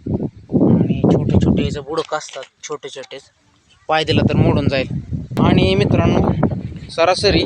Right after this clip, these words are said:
ह्याचं पीक बघितलं तर, आता लावल्यापासून एक, अ,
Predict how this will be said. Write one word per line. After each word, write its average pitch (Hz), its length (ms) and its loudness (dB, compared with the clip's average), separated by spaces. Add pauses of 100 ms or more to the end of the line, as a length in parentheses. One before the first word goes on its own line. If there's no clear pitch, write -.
(880)
ह्याचं 156 260 0 (100)
पीक 190 180 2
बघितलं - 360 2 (100)
तर, 190 180 4
आता 180 460 4
लावल्यापासून - 840 2
एक, - 260 4
अ, 170 420 2